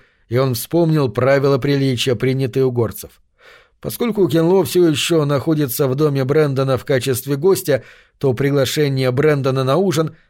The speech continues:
должно распространяться и на него, иначе Брэндон окажется в неловком положении. Если бы Кенло уже ушёл, то и необходимость в приглашении отпала бы.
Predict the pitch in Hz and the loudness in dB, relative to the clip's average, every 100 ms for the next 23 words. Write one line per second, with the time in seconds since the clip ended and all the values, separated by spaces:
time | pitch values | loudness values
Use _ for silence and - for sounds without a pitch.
0 | _ 127 151 151 233 202 156 147 117 123 | _ -2 0 0 0 0 0 -4 -2 -2
1 | 131 185 185 180 175 170 175 160 160 156 | 0 0 0 -4 -2 -4 0 0 2 2
2 | 120 131 120 - _ 123 131 123 120 117 | 2 2 0 -10 _ -4 -2 -2 -2 0
3 | 127 151 190 170 127 120 143 - 165 147 | 0 0 0 0 0 0 0 0 0 2
4 | 165 151 117 - 123 123 135 123 98 85 | 2 2 0 0 -4 -2 0 0 -2 -10
5 | 71 _ _ _ _ - 123 151 147 147 | -16 _ _ _ _ -6 0 0 0 2
6 | 151 139 147 151 151 143 131 151 147 233 | 2 2 2 2 4 2 2 0 0 0
7 | 226 214 _ _ - 214 180 165 139 151 | -2 -6 _ _ -2 0 2 0 0 -2
8 | 147 175 156 - - 135 139 127 190 175 | 0 0 0 -2 -4 0 0 2 2 2
9 | 160 131 - 107 92 85 | 2 0 0 -4 -4 -10